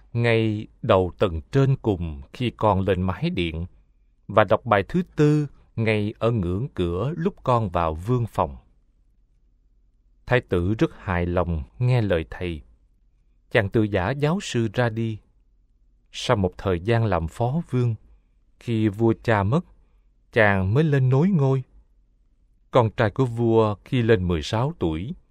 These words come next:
nhân lúc vua đang dạo chơi trong vườn cây,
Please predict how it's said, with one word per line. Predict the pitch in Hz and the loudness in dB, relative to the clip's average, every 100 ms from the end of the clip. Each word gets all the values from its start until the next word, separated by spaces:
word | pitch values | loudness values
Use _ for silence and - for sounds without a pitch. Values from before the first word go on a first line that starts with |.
| _ _ _ _ - | _ _ _ _ -2
nhân | 107 107 104 | 2 4 2
lúc | 196 | 0
vua | 117 120 117 107 - | -2 2 4 4 0
đang | 123 101 | -2 0
dạo | 92 82 - | 2 2 0
chơi | 127 120 | 0 0
trong | - 101 | 0 -4
vườn | 87 90 78 | -2 -2 -2
cây, | - 117 117 | -2 -2 -2